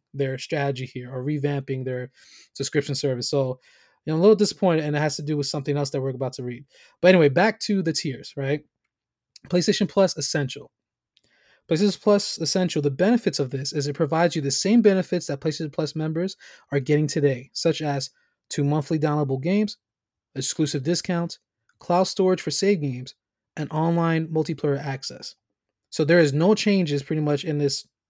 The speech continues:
existing tier. Um, and the pricing for this will be, you know, nine ninety-nine, ten dollars a month,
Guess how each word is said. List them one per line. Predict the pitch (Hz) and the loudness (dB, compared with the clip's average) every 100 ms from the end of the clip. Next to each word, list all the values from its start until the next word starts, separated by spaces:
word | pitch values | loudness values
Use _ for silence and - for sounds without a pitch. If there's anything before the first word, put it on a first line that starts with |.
| - | -10
existing | 143 139 - 143 | -4 -4 -2 -4
tier. | 135 123 - _ _ _ _ _ _ _ - | -6 -10 -14 _ _ _ _ _ _ _ -2
Um, | 151 151 147 147 - | 2 4 4 2 0
and | 156 147 | 0 0
the | |
pricing | 139 196 220 208 | 2 4 4 2
for | - 160 | -2 -2
this | 135 143 - 151 | 0 -2 -4 -2
will | 143 | -2
be, | 139 135 131 123 _ _ _ _ _ - | 0 -2 -4 -8 _ _ _ _ _ -14
you | 156 147 | -4 -2
know, | |
nine | 131 143 147 | -2 -2 0
ninety-nine, | 143 143 165 202 208 | 0 0 2 2 2
ten | 160 | 0
dollars | 151 156 151 | 0 0 0
a | |
month, | 175 185 180 | 0 0 -2